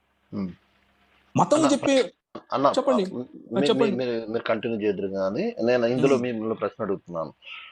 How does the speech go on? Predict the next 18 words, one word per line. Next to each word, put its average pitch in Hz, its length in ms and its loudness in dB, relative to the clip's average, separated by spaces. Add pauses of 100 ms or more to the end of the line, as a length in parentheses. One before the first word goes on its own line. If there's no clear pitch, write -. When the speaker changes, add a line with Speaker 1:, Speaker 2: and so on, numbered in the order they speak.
(140)
Speaker 2:
Hmm. 131 200 4 (420)
Speaker 1:
అసలు 151 200 4
సువార్త 165 500 4
అంటే 165 440 4
ఏమిటి? 143 360 0
Speaker 2:
Hmm. 135 100 -10 (520)
Speaker 1:
నరకపాత్రులైన 143 800 4
మానవ 117 440 2
సమూహాన్ని 120 840 -8 (760)
Speaker 2:
ఆ. 139 80 4
Speaker 1:
మీరు 180 140 6
అగ్నిగుండం 196 680 4
నుంచి 190 200 -2
తప్పించుకోవాలంటే 147 1040 4
క్రీస్తు 214 920 -4
రక్తములో 185 800 0
కడగబడాలి, 123 1000 4 (420)
ఆయన 160 680 4